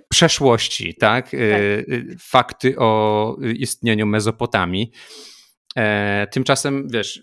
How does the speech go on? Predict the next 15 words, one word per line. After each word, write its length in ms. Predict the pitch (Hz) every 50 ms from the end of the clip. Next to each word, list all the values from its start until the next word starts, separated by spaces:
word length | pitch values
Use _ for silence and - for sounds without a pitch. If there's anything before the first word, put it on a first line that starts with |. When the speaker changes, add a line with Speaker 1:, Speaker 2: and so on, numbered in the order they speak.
| _ -
Speaker 1:
tak 180 | - 113 - 120
jak 280 | 113 113 - - - _ _ _ _ _ _ _ _ _ _ _ _ _ _ _ _ _ _ - -
starzejemy 640 | - - 139 135 113 127 131 127 123 113 107 110 107
się, 340 | - - 110 104 107 117 120 - _ - _ _ -
już 280 | 120 117 - - -
mówiąc 360 | 127 117 113 107 117 110 104 104
brutalnie, 580 | 107 113 - - 107 95 92 95 90 95 104
no 100 | 104 107
to, 500 | 110 - 123 117 117 117 113 113 117 - - 123 113 110 110 110 110 113 117 120
y, 40 | 113
zaczynamy 400 | 113 113 113 - 117 113 110 110
rozumieć 380 | 117 110 107 117 113 95 92 95
więcej. 300 | 98 92 107 - 113 98
Rzeczywiście 520 | 110 117 113 - 127 123 127 - 135 123 - - - - - - - _
ta, 360 | - 123 113 113 113 113 113